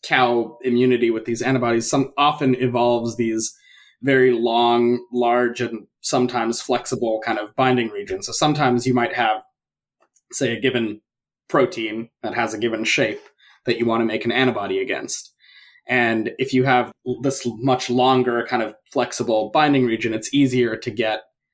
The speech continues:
complementary sequence and a complementary antibody structure to the protein you're trying to bind. So you can kind of cover it with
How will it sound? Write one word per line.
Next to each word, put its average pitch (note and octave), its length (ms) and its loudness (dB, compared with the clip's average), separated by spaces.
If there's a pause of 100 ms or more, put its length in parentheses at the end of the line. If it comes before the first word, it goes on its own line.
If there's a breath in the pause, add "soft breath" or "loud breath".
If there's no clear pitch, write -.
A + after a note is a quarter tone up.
(220)
complementary A#2+ 1000 0 (340)
sequence A#2+ 600 -2
and A2+ 160 -2
a A2 60 -4
complementary A2+ 680 -2
antibody A2+ 420 -2
structure A#2 400 -2
to C3 140 -4
the A2 100 -6
protein A2+ 420 -4
you're G#2 140 -4
trying G#2 300 -4
to F2+ 160 -6 (500)
bind. G2 380 -4
So C3 100 -2
you A2+ 60 0
can A#2 160 -2
kind A2+ 160 -2
of G#2+ 140 -10 (340 loud breath)
cover D3 280 2
it A2 140 -4
with A2 160 -12